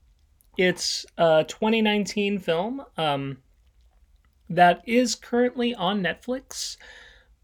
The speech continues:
uh, directed by Isabel Sandoval. It's a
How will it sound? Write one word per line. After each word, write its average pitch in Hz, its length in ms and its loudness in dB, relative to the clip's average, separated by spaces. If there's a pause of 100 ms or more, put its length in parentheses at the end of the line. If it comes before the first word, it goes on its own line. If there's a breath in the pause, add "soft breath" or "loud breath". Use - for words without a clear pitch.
(120)
uh, 180 220 6
directed 208 400 0
by 180 140 4
Isabel 208 440 0
Sandoval. 214 760 -2 (400)
It's 185 320 2
a 135 200 -2